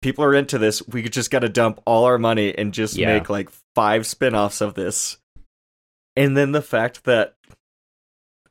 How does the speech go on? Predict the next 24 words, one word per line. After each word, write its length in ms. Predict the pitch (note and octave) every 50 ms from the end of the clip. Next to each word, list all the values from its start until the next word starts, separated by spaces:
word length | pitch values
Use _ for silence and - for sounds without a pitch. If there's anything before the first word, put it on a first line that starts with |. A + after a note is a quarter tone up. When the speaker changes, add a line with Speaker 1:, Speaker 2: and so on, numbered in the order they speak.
| _ - B2
Speaker 1:
Game 240 | - C3 B2 B2 C3
of 80 | B2+
Thrones 380 | - - B2 A#2+ B2 A#2+ - - _ - -
ended 320 | G#2+ G#2 A2 A#2 B2 A#2+ -
on 140 | A#2 A2+ G#2
such 240 | - - A#2 A2 -
a 80 | A#2
lackluster 1160 | G#2 G2+ F#2+ F#2 F#2+ F#2+ G#2+ - - A2 G#2+ A2 A2 - - - A2+ G#2+ G#2+ G#2 G#2 G2+ - _ _ _ _ _ _ _ _ _ _ _ _ _ _ _ _ _ _ _ _ -
note 540 | A#2 A2+ A2 G#2+ A2 A2 A2 A#2+ A2+ - - -
that 240 | - A2+ G#2 - - _ _ _ _ _
fans 400 | - B2 A2 G#2 A2 A#2 - -
lost 340 | - G#2 F#2+ G2 G#2 - - -
all 240 | - G2+ G2+ G2+ G2
motivation 840 | G2+ G2+ G#2 G2+ G#2 F#2+ G#2+ G2+ F#2+ G2+ - - G#2 G2 G2 G2 - _ _ -
and 420 | G2+ G#2+ G2 F#2+ F#2 F2 F2+ F#2 - _ _ _ -
passion 400 | A2 G#2 G2 G2+ - - A2+ G#2+
for 220 | - - A2+ G#2+
the 80 | G2+ G#2
show. 520 | - - - A#2+ A2+ G#2+ G2 F2+ E2+ - _ _ _ _ _ _ _ _ _ _ _ _ _ _ -
I'm 220 | A#2+ B2 B2 A#2 A2+
really 260 | A2+ A#2 A#2+ A#2 A#2
curious 480 | A2+ - - B2 A#2 A2 A2+ A2+ - -
now, 300 | G#2+ G#2+ G#2 G#2 G#2+ A2+
because 680 | A2 - A#2+ - - A#2 G#2+ G#2 G2 F#2 - - -